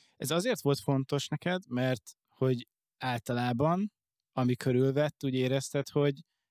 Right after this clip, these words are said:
kerül eléggé terítékre ez a téma, és nem foglalkozunk vele eleget, pedig mennyire érdekes, hogy kint meg, ö,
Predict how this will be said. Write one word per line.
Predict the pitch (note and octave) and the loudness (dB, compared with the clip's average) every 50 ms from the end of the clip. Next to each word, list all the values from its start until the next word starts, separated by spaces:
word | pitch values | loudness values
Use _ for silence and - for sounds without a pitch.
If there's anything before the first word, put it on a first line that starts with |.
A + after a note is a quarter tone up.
| - - | -4 -2
kerül | C#3+ C3+ C3+ C3+ | 0 2 2 2
eléggé | C3+ C3+ C#3 C#3+ C3+ C#3+ | 2 2 0 0 2 0
terítékre | C#3 - - D3 C#3+ C#3 - D#3 D3 - - D#3 | -2 0 0 0 0 0 -2 -2 -4 -2 -2 -2
ez | D3+ D3 | -2 -2
a | D3 | -6
téma, | _ - D#3+ D3+ D3 | _ -4 -2 -2 -2
és | C#3 - | -2 -2
nem | C3+ B2 A#2+ | -2 -4 -2
foglalkozunk | - C#3 C#3 C#3 C3+ C3 - D3+ C#3 D3+ C#3+ - | -2 0 0 2 0 2 0 0 0 0 0 0
vele | - C#3 C#3+ C#3+ | 0 0 2 2
eleget, | C#3 C#3 D3 C#3 C#3+ C#3 - | 2 2 2 2 0 -2 -2
pedig | - - C#3 C3+ C3+ B2+ - - | 0 0 2 2 2 0 -2 -2
mennyire | D3+ C#3+ C3+ C3+ C3 B2+ | 0 0 2 0 0 -2
érdekes, | B2+ C3 B2+ B2 B2 - - B2+ - - | -2 -4 -2 -4 -4 -2 -2 -4 -4 0
hogy | - C3+ B2+ - | -2 -2 -2 -2
kint | - - C3+ C3 B2+ - - | -4 -2 0 0 0 0 0
meg, | C3 B2+ B2+ B2+ B2 B2+ _ _ - _ _ _ _ _ | -2 -2 -2 -2 -4 -8 _ _ -20 _ _ _ _ _
ö, | - A#2+ A#2+ B2 B2 A#2+ A#2 | -6 -4 -2 -2 -2 -2 -4